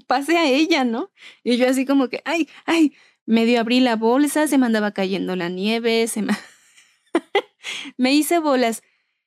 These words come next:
Pero en general siento que el muchacho buena onda nos dejó pasar, porque yo siento que, o sea, de que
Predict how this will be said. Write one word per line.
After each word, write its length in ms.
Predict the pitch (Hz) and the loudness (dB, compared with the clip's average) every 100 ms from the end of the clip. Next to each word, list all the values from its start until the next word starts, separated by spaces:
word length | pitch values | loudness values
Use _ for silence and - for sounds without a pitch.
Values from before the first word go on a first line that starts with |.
| _ _ _ _ - | _ _ _ _ -4
Pero 480 | 240 240 233 233 - _ _ | 0 2 2 0 -4 _ _
en 260 | - 247 247 | -4 -2 0
general 440 | 262 269 277 339 | 2 2 4 2
siento 320 | 339 294 285 311 | 4 2 2 2
que 80 | |
el 80 | 277 | 0
muchacho 480 | 208 202 220 220 262 | 0 0 -2 0 0
buena 280 | 254 247 247 | 2 0 2
onda 240 | 247 269 | 2 4
nos 180 | 269 220 | 4 4
dejó 240 | 185 196 | 0 -4
pasar, 460 | - 220 220 247 - _ _ _ _ _ _ _ - | -4 -2 0 -4 -4 _ _ _ _ _ _ _ -4
porque 260 | 202 208 214 | -2 2 2
yo 120 | 214 | 2
siento 300 | 226 233 254 | 2 0 0
que, 200 | 226 - | 0 0
o 100 | 185 | -2
sea, 220 | 190 165 101 | 0 -2 -4
de 260 | 160 196 196 | -4 -4 0
que 280 | 214 196 | 0 -2